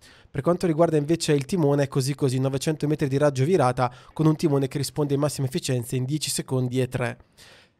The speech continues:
La sua capacità stealth è, diciamo, mediocre, tredici chilometri di vestibila-, ma-, di vestibilità massima via mare e otto chilometri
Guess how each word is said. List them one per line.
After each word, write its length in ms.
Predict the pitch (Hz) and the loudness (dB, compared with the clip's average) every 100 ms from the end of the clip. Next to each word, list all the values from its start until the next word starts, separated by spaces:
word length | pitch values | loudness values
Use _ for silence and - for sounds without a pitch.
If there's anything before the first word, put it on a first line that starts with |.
| _ | _
La 100 | 143 | -4
sua 100 | 190 | -2
capacità 320 | 180 175 185 | -2 -2 -2
stealth 480 | 165 180 202 196 202 | 0 2 2 2 2
è, 320 | 202 - 165 | 2 4 2
diciamo, 380 | 151 147 160 156 | 2 0 0 2
mediocre, 680 | 147 139 139 139 131 123 | 2 2 4 4 4 -4
tredici 380 | 113 170 170 - | -2 -2 -2 -6
chilometri 400 | - 165 165 151 | -2 0 0 0
di 40 | 147 | -2
vestibila-, 400 | 139 - 151 147 | -2 -2 2 2
ma-, 140 | 147 | 0
di 120 | 147 | -2
vestibilità 440 | 143 139 151 143 160 | -4 -2 -2 0 2
massima 440 | 156 151 - 135 | 2 0 -2 -2
via 420 | 120 135 156 135 | -2 0 4 4
mare 420 | 127 143 151 170 190 - - | 4 2 4 2 0 -8 -10
e 120 | - | -2
otto 260 | 185 165 165 | 0 0 -4
chilometri 720 | - 190 139 147 160 165 170 | -2 2 2 0 0 -2 -2